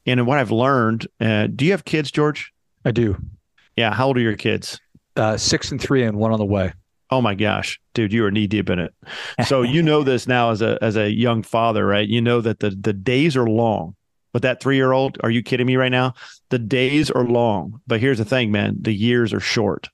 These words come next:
Speaker 1: That six-year-old right there, uh, girl or boy?
Speaker 2: Two boys.
Speaker 1: Oh, two boys. All right. Well, that six-year-old, before you know it, you're gonna be sending them off to college. It's gonna happen tomorrow. So, uh, five years happens really quickly, whether you want it to or not. And it's going, and time doesn't stop. You know,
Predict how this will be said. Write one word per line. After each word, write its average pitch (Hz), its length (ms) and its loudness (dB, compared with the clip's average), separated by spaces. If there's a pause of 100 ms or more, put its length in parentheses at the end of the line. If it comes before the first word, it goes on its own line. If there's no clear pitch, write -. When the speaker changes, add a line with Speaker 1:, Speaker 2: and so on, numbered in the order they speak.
Speaker 1:
That 127 140 0
six-year-old 147 520 0
right 143 160 0
there, 156 240 0 (460)
uh, 113 260 2
girl 151 240 2
or 127 80 2
boy? 104 400 -2 (440)
Speaker 2:
Two 139 140 -2
boys. 101 380 -2 (440)
Speaker 1:
Oh, 120 100 4
two 139 160 0
boys. 113 300 0
All 117 80 2
right. 107 120 0
Well, 120 60 2
that 127 160 0
six-year-old, 113 640 0
before 123 300 0
you 117 80 2
know 120 200 2
it, 123 80 0
you're 117 80 0
gonna 110 160 0
be 101 80 -4
sending 113 220 -2
them 110 100 0
off 107 180 0
to 104 80 -4
college. 98 460 -2
It's 101 120 -6
gonna 107 160 -2
happen 110 280 -2
tomorrow. 95 520 0
So, 107 320 0 (640)
uh, 110 180 0
five 151 360 0
years 131 400 2
happens 107 440 -2
really 131 360 0
quickly, 139 400 -2
whether 113 200 2
you 110 100 0
want 110 240 0
it 110 100 -4
to 113 120 0
or 104 100 0
not. 110 340 0 (140)
And 117 160 0
it's 107 140 -4
going, 123 240 0
and 117 160 0
time 131 280 0
doesn't 107 240 0
stop. - 480 -2
You 131 80 2
know, 107 160 0